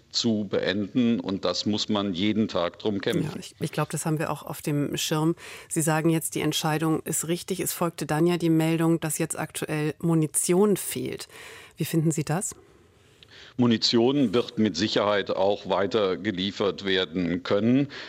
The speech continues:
Speaker 1: Aber wenn ich mir die Liste, die bekannt geworden ist, die allein aus Deutschland geliefert worden ist, so ist das sechzehn Millionen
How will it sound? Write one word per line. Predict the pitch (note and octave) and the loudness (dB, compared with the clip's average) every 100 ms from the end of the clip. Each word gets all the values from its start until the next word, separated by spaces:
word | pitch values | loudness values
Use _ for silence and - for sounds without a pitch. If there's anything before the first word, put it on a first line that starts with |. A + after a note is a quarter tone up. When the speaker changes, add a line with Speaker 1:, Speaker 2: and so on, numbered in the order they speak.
| - | -8
Speaker 1:
Aber | - F#2+ F2+ | -2 0 0
wenn | F#2 | 0
ich | G2 - | 0 0
mir | G2 F#2+ F2+ | 2 2 2
die | F2+ | 0
Liste, | F#2 G#2+ - - G#2+ | 0 0 0 -2 -2
die | G2 | -2
bekannt | F#2 - G#2 G#2+ | -2 -2 -2 -2
geworden | G#2+ F2 F2+ F#2 G2 | -4 0 2 2 0
ist, | E2 F#2+ - | 0 -2 0
die | F2+ | 0
allein | F2+ F#2 F#2 | 2 0 -2
aus | F2+ - | -4 -2
Deutschland | F#2 E2 - A2 A2 | -2 0 -2 -2 -2
geliefert | G#2+ G#2+ G#2+ A2+ G2 | -2 -2 0 -2 0
worden | G2+ G2+ | 0 2
ist, | F#2+ - | 0 0
so | F#2 | -2
ist | F#2+ - | -2 -2
das | G2 F2 | -2 -2
sechzehn | - A2 - - A#2 G2+ | 0 0 0 -2 0 0
Millionen | F#2 F2 F#2+ G2+ A2+ A2 G2 | 0 0 2 2 2 2 0